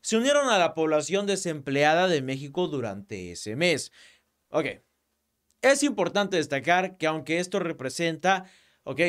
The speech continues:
sí, un aumento con respecto al mes anterior, solo el anterior,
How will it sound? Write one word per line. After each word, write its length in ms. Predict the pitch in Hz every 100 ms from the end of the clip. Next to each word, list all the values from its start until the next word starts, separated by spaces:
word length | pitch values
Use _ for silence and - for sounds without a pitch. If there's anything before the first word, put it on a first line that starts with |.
| 165
sí, 300 | - 180 185
un 240 | 175 180 185
aumento 760 | 160 151 147 170 180 156 - 87
con 220 | 113 123
respecto 560 | 135 - 165 165 156
al 80 | 143
mes 260 | 131 131 -
anterior, 680 | 139 143 143 151 151 165 170
solo 240 | 170 190
el 80 | 269
anterior, 640 | 247 170 143 127 135 190